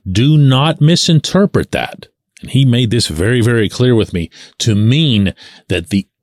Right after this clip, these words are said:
foot itself isn't a hundred percent. He's just not pushing slash testing it at a hundred percent because there's no reason to do that, because from now until a real kickoff,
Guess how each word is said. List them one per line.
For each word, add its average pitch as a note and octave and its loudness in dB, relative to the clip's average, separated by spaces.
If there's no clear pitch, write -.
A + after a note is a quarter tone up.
foot D3+ -2
itself B2 -2
isn't A2 0
a F2+ 0
hundred F#2 -2
percent. - -4
He's D3 -2
just - -2
not A2 0
pushing B2 0
slash G2+ -2
testing - -2
it - -8
at F#2 0
a E2+ 0
hundred D#2+ -6
percent A#2+ -2
because B2+ -2
there's C3+ -2
no D3+ 0
reason C3+ 2
to G#2 -2
do C#3 0
that, D#2+ -4
because F2 -8
from E2 -6
now B2+ 0
until A2 -4
a D#2 -2
real A2+ 0
kickoff, F#2+ -4